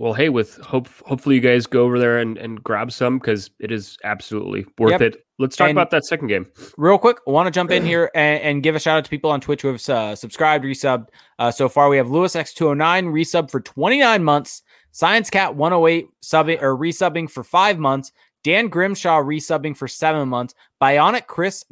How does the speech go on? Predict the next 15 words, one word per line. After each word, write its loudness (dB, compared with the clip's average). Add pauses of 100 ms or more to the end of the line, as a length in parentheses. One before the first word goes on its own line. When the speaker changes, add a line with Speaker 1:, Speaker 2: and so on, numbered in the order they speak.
(100)
Speaker 2:
gifted -2 (140)
a 2
sub 0 (260)
to -4
Realize 0
ninety-two, -6
and -6
Ginger -2
Wolf -4
gifted -2
a -8
sub 0 (240)
to -6
M -2
Young. -2